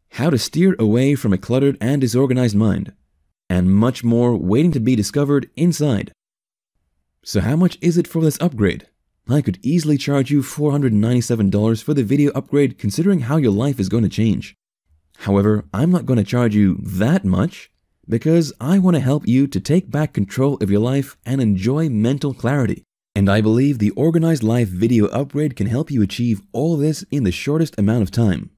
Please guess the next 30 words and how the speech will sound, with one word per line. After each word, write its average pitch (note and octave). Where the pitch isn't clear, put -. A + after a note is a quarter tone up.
compared A2+
to G2
just A2+
reading A#2+
the F#2+
book B2+
alone. F#2+
In G2+
this A2+
exclusive C3
one-time B2
offer, A#2+
you'll C3+
get G#2+
instant C#3
access B2+
to A2
the G2
Organized D#3
Life C3
video B2+
upgrade G#2
for F2+
just A2+
a -
fraction D#3+
of G2+
its -
total C#3
value. G2+